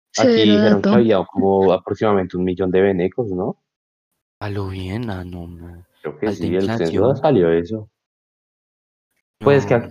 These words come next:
Speaker 2: han, han pasado creo que tres millones. Los demás han ido, pues, al sur, pues, para
Speaker 3: Pero solo
Speaker 2: Argentina.
Speaker 3: están reportados un millón. <laughs>
Speaker 2: Sí. No, pues, pues que los demás se van para Brasil,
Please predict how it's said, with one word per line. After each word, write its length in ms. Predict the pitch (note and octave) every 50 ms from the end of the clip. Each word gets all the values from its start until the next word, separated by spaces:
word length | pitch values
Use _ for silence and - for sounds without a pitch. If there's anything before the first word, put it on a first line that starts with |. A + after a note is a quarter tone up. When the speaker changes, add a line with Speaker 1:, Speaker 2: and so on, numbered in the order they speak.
| -
Speaker 2:
han, 280 | - C3+ D#3 D3 - -
han 180 | E3 E3+ -
pasado 280 | - E3 E3 G3 G3 F#3+
creo 180 | - F3+ D#3 -
que 120 | - D#3
tres 340 | D3+ - D#3 C3 A#2+ A2 G#2+
millones. 680 | G#2+ G#2+ G#2 G2 G#2+ G#2 F#2+ E2 D2 - _ _ - _ _ _ _ _ _ _ _ _ _ _ _ _ _
Los 180 | G2 G2+ G2
demás 200 | G2 F#2+ F#2 F2
han 80 | F2+ F2+
ido, 100 | F#2 F#2 - - -
pues, 180 | F#2+ F2+ F2+ - _ _ _ -
al 160 | G#2 G2 G2 -
sur, 160 | - C#3+ C#3+ - -
pues, 140 | - - -
para 160 | - G#2 C#3
Speaker 3:
Pero 160 | C3+ C#3 C#3
solo 160 | - D3 C3+ A2+
Speaker 2:
Argentina. 160 | A#2 A#2 G2+ G2+ B2+
Speaker 3:
están 60 | B2
reportados 760 | B2+ B2+ B2+ - C#3 C3+ C3 - A#2 A2 A#2+ C#3 C#3 - _
un 200 | - A2+ G#2 G2+
millón. 440 | G2+ G#2 G2+ F#2 A2 G2+ F#2 F#2 F#2+
<laughs> 440 | G#2+ - C3 B2 A2 A2 - G2+ -
Speaker 2:
Sí. 160 | F2+ E2 F2 - _ - G#3 G#3+ _ _ - C#4 B3+ - - G#3+ - _ - - - - - D#4 D4+ - - - -
No, 80 | - C#3+
pues, 120 | E3 D#3 D3+
pues 180 | - D#3+ C#3+ C#3+
que 80 | D3 D3
los 80 | D3
demás 260 | D3+ F3 E3 C#3+ A2+ A2+
se 60 | A#2+
van 120 | A2+ A2
para 140 | - A2+ A2+
Brasil, 1000 | A2+ A2+ G#2 F#2 - - - G#2+ G#2 G#2+ G#2 G#2 G#2 G#2 G#2 G#2 G2 G2 G2+